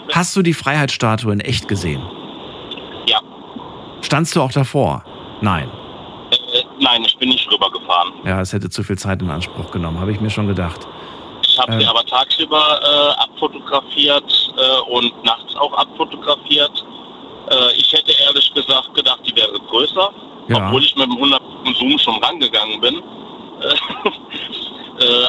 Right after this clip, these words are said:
Speaker 2: aber es ist schon beeindruckend. Vor allem ist New York nachts sehr beruhigend. Da war kaum was los. Also
Speaker 1: Echt?
Speaker 2: da muss ich ehrlich sagen, in Köln ist nachts mehr los als in New York.
Speaker 1: Nicht
Speaker 2: Ich weiß
Speaker 1: dein
Speaker 2: nicht
Speaker 1: Ernst.
Speaker 2: warum.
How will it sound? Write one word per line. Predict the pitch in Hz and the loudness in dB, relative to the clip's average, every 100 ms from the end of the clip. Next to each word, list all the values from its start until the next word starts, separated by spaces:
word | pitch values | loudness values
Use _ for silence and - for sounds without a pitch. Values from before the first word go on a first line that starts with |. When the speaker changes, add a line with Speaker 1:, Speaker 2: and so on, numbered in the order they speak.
| - | 2
Speaker 2:
aber | - 147 | 2 0
es | - | 0
ist | 160 | 2
schon | 170 170 | 2 2
beeindruckend. | 160 127 127 - 101 104 - | 2 2 2 -2 -6 -6 -2
Vor | 135 | 2
allem | 143 165 - | 2 0 -2
ist | - | -4
New | 147 | 0
York | 139 139 131 170 | 2 2 2 2
nachts | 214 - - - - - - - - - | 0 0 -6 -6 -6 -10 -18 -18 -18 -4
sehr | 135 160 | 0 2
beruhigend. | 143 131 247 254 - 92 87 - - - - - | 0 0 2 2 2 0 -4 -8 -10 -18 -18 -4
Da | 143 | 0
war | 143 143 | 0 2
kaum | 180 190 | 2 2
was | 160 - | 2 2
los. | 233 - - - - - - - - - - - | 2 2 0 -8 -16 -18 -18 -18 -18 -18 -8 0
Also | 151 143 | 2 4
Speaker 1:
Echt? | 196 | 2
Speaker 2:
da | 196 | 2
muss | 208 | 2
ich | 180 | 2
ehrlich | 160 180 180 | 2 2 0
sagen, | - - 143 | -4 -4 -2
in | 131 | -2
Köln | - 165 208 | 2 2 2
ist | 208 - | -2 0
nachts | 156 - 117 | 0 0 -2
mehr | 143 160 | 0 2
los | 185 180 - | 2 0 0
als | 143 - | 0 2
in | 143 | 2
New | 135 | 4
York. | 113 82 78 - - - - - - - - - - | 2 0 -4 -10 -18 -18 -18 -18 -18 -16 -16 -16 0
Speaker 1:
Nicht | 127 - | 2 4
Speaker 2:
Ich | |
weiß | 131 131 | 2 2
Speaker 1:
dein | 151 | 2
Speaker 2:
nicht | 147 | 2
Speaker 1:
Ernst. | 147 123 | 2 2
Speaker 2:
warum. | 104 | 0